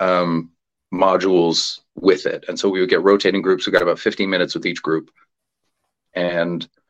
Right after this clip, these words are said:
teach as much as you can through games and things like that. And then there was, you know, there was competitions and it was almost like a camp day with, like, some lessons involved as well.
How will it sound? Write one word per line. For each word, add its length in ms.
teach 200
as 80
much 220
as 80
you 60
can 340
through 220
games 380
and 140
things 180
like 160
that. 220
And 100
then 80
there 80
was, 280
you 80
know, 140
there 100
was 80
competitions 880
and 80
it 20
was 140
almost 180
like 120
a 60
camp 340
day 200
with, 180
like, 160
some 160
lessons 440
involved 400
as 100
well. 300